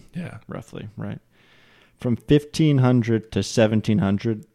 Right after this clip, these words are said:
Speaker 2: the global population increased from four fifty million to six ten million.
Speaker 1: It's so modest.
Speaker 2: Four fifty, yeah, four fifty to six ten million.
Speaker 1: During the scientific revolution.
Speaker 2: We've gained in the last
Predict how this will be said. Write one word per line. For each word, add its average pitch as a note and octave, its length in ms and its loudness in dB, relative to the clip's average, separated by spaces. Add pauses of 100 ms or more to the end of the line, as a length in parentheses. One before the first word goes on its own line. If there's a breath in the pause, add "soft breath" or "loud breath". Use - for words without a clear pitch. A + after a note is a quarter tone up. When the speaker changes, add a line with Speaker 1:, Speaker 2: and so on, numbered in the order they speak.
(160)
Speaker 2:
the G#2+ 80 -4
global G2 320 0
population G2 840 -2
increased G2+ 460 -4
from G2 160 -4
four G#2 360 0
fifty A2 440 -2
million A2+ 500 2
to - 140 -6
six - 500 -10
ten A#2 320 -4
million. F#2 400 -8 (1120)
Speaker 1:
It's - 180 -14
so G#2+ 160 -8
modest. F2+ 560 -14 (240)
Speaker 2:
Four C#3+ 240 -2
fifty, C#3 340 -4
yeah, D3+ 140 -4 (180)
four C3 340 -6
fifty A#2+ 380 -2
to G#2+ 80 4
six - 280 -4
ten G2 360 -2 (100)
million. A2+ 540 -8 (340)
Speaker 1:
During C3 360 -4
the G2+ 200 -4
scientific A2+ 480 -8
revolution. F#2 960 -4
Speaker 2:
We've C#3 340 6
gained C#3 440 8
in B2 180 4
the A#2 100 4
last B2 640 2